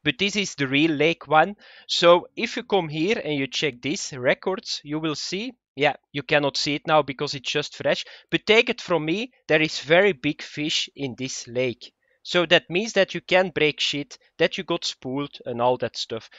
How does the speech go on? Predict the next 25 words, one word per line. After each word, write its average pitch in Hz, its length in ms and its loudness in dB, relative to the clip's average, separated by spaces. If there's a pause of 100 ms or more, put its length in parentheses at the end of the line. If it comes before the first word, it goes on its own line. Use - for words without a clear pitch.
So 190 240 2 (140)
how 208 180 12
can 233 220 6
you 202 60 2
prevent 170 520 2
it? 175 100 -10
Very 180 280 6
easy, 151 380 -2
just 156 360 -2
to 170 80 0
Alt 143 260 0
F 127 80 -6
four. 107 320 -10 (640)
It - 200 -2
sounds 214 400 6
really 214 260 -4
crazy, 165 600 -2 (200)
but 175 200 -2
you 165 80 0
just - 280 2
need 196 120 -6
to - 40 -10
close 151 380 0
the - 80 -10
game. 131 320 -2